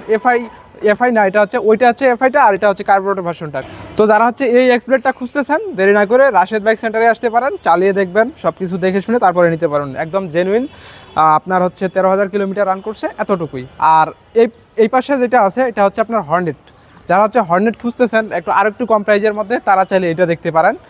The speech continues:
আর এই গাড়িটা রান করছে আপনার পনেরো হাজার নয়শো কিলোমিটার, একদম সুপার ফ্রেশ কন্ডিশন অবস্থায় রয়েছে, আলহামদুলিল্লাহ।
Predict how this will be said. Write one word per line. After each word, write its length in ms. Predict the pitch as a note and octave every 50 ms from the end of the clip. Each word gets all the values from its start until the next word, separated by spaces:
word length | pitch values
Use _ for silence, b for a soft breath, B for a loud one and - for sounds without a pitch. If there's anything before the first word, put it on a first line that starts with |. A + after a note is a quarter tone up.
| B B B B B
আর 180 | - D#3 D#3+ E3 - -
এই 140 | G3+ A3
গাড়িটা 260 | G3+ B3 B3 A3+ B3+ A#3+
রান 180 | A3+ G#3+ A3
করছে 220 | G#3+ A#3 A3 - C4
আপনার 200 | A#3+ - B3+ A#3 -
পনেরো 220 | A#3 A3 A3 A3+
হাজার 200 | A3+ A3+ A3+ A3
নয়শো 280 | F#3 F3+ F#3+ F3+ A#3+ A3+
কিলোমিটার, 440 | G3+ A3+ A3+ A3 A3 A3 B3+ C4+ A3
একদম 460 | F#3+ G3 F#3 F3+ F3 G3 G#3+ A3 G#3+
সুপার 340 | - - G#3+ F#3 A3 G3+ F#3+
ফ্রেশ 280 | - - F#3 F#3 -
কন্ডিশন 400 | - G3 F#3 F3+ F#3 F3 G3+ F#3+ F#3
অবস্থায় 300 | F3 F#3 F3+ - G3 F#3
রয়েছে, 280 | F3+ F3+ F#3 F3+ -
আলহামদুলিল্লাহ। 560 | G3+ E3+ E3+ E3+ F3 F3 F#3 F#3+ G#3 A#3 C4